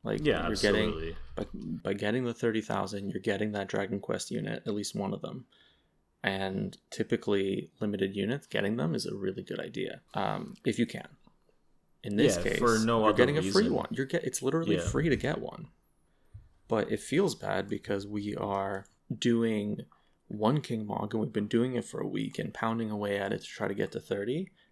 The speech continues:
Speaker 1: And they're like, "Here you go, here's another one. Get to fifteen as well, at least."
Speaker 2: Yeah.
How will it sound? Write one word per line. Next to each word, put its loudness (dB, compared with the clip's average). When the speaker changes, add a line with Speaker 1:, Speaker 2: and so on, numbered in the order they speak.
Speaker 1:
And -6
they're -2
like, -6
"Here 0
you 4
go, 2
here's -4
another -2
one. -2
Get -2
to -12
fifteen -2
as -8
well, -6
at -4
least." 0
Speaker 2:
Yeah. -6